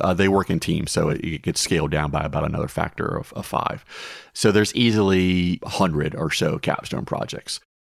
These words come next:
when we crunch the numbers, we as the faculty put out to the students, "Hey, here are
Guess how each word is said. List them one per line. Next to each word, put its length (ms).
when 160
we 80
crunch 300
the 80
numbers, 600
we 280
as 100
the 100
faculty 380
put 300
out 300
to 260
the 120
students, 360
"Hey, 140
here 260
are 440